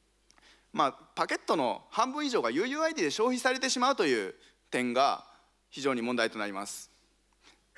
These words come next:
先ほどちらっとこの話したの覚えているでしょうかね。あの、Bluetoothに制約があって、マックスのパケットサイズが三十一バイトであるという話。この三十一バイトの中に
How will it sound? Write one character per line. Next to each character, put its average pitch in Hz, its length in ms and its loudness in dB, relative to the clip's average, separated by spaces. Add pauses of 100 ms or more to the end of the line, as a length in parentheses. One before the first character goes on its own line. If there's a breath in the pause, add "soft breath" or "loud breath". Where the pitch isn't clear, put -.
(120)
先 185 240 -2
ほ 233 80 4
ど 233 160 6
ち 233 220 -6
ら 247 100 2
っ - 80 -6
と 135 200 2
こ 143 120 -4
の 147 100 0
話 151 300 -2
し - 60 -4
た 139 100 -2
の 110 80 -4
覚 135 140 0
え - 20 0
て 113 80 -2
い 107 40 -2
る 101 120 -4
で 98 60 -8
し - 60 -10
ょ 98 60 -10
う - 20 -10
か - 100 -12
ね。 92 140 -8
あ 117 80 0
の、 127 100 0
Bluetooth 170 480 0
に 107 100 -6
制 160 140 2
約 147 220 4
が 131 80 2
あ 139 60 4
っ - 140 -20
て、 110 220 0
マ 131 120 0
ッ 135 40 -2
ク 156 140 -8
ス 160 100 -6
の 147 100 -2
パ 143 120 -2
ケ 151 60 0
ッ 143 40 -2
ト 147 120 -6
サ 143 160 0
イ 123 60 0
ズ 107 100 -10
が 104 120 -4
三 170 200 0
十 117 120 -4
一 113 180 -6
バ 139 100 4
イ 117 60 -2
ト 113 80 -8
で 98 100 -4
あ 101 80 0
る - 140 -10 (220 loud breath)
と 113 120 -4
い 92 160 -4
う 90 40 -6
話。 92 460 -10 (1000 loud breath)
こ 226 140 -4
の 262 220 2 (1200)
三 226 220 0
十 151 80 -4
一 139 100 -2
バ 165 80 6
イ 151 40 2
ト 143 80 -2
の 120 40 -2
中 110 200 -2
に 113 280 -6